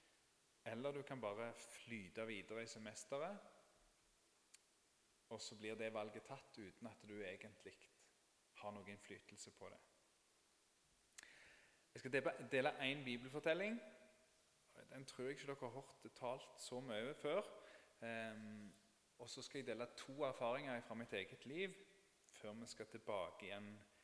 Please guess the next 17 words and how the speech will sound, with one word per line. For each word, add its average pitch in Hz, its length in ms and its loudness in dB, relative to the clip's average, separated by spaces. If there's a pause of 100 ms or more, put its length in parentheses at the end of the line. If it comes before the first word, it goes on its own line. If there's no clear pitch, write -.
(260)
til 95 120 -16
Bibelen. 78 300 -8 (2750)
Vi 120 100 -4
skal 143 220 6
innom 151 320 2
en 135 340 0
troshelt - 1000 -2 (640)
som 120 160 0
vi 120 80 2
har 127 160 6
vært 120 220 10
innom 123 260 0
i 120 80 4
O 117 80 6
V 117 80 4
M 123 180 2
tidligere, 117 680 2